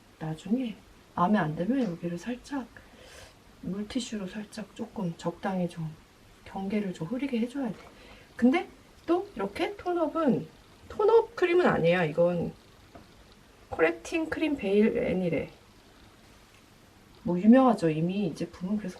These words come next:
저는 그 목도, 물론 선크림도 목을 꼭 쓰고 이렇게 톤업을 쓰면 꼭 목도 톤업을 같이 해야 된다고 생각해요. 얼굴만 하얀 건 안 돼.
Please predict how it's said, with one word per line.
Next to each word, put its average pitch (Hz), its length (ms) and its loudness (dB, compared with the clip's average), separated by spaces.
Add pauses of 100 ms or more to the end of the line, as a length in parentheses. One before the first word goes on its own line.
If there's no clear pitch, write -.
(140)
저는 214 260 -4
그 226 100 -6
목도, 190 800 0 (160)
물론 262 440 8 (300)
선크림도 330 640 2
목을 214 320 0
꼭 254 160 -2
쓰고 285 400 -2 (200)
이렇게 190 280 -6
톤업을 320 380 0
쓰면 285 400 -2
꼭 339 280 -2
목도 269 500 -4
톤업을 285 560 -4 (500)
같이 - 420 -6
해야 262 300 2
된다고 190 380 -2
생각해요. 233 460 -4 (1120)
얼굴만 202 420 -4
하얀 277 340 0
건 254 300 0 (260)
안 165 220 -6
돼. 160 220 -12